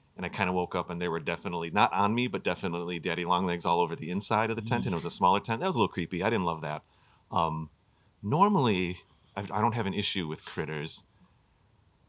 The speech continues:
Speaker 1: There was one time where I was sleeping, it was very clear something large was just outside the tent, but if, you know, if you're responsible with how you store your food, and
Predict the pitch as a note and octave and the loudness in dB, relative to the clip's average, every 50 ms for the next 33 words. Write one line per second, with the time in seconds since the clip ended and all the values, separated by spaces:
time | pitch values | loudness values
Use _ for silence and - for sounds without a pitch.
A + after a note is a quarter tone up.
0 | _ _ _ _ _ _ _ _ _ _ _ _ _ - D#3 E3+ D3 A#2+ C3+ C#3 | _ _ _ _ _ _ _ _ _ _ _ _ _ 0 0 2 6 8 8 8
1 | C#3 - C#3 A#2+ A2 G#2 G2+ G2 F#2+ - - G#2 F#2+ - - F2 F2+ E2+ D#2+ F2+ | 8 8 6 6 6 6 6 6 6 6 4 4 2 0 0 -2 -2 -2 -4 -6
2 | D2+ D2+ D#2 G2+ G2 F#2 F2+ F2+ F2 - - - F2 E2+ E2 - - F2 D2 - | -6 -2 0 2 2 2 2 0 -2 -4 -4 -4 -2 -2 -2 -2 -2 -2 -4 -4
3 | E2+ D#2+ E2 D#2+ D#2+ E2 E2+ - E2 D#2 - F#2 D#2+ - E2+ D#2 - - - E2+ | -6 -4 -4 -4 -4 -4 -4 -6 -8 -10 -8 -6 -6 -4 -4 -4 -2 -2 -2 0
4 | F2+ E2+ D#2 - - G#2 F#2+ G2 F#2+ - - F2+ F2+ F2 - - - - A2+ G#2 | -2 -2 -4 -4 -2 -2 -2 -2 -2 -2 -2 -2 -2 -2 -6 -8 -10 -6 -2 0
5 | G#2 G#2 - - G#2 G#2 G2 F#2 G2 G2 - - G#2 A2 G#2 - - G#2+ F#2+ F#2 | 0 0 0 0 0 0 0 0 0 0 2 4 4 4 4 2 2 2 2 2
6 | - G2+ F#2+ F#2 F#2 - - F#2+ F2 F2 E2+ - G2 F#2 F2+ F#2 E2 E2+ E2 | 0 -2 -2 -2 -2 0 0 0 0 0 -2 -2 0 0 0 0 0 -2 -4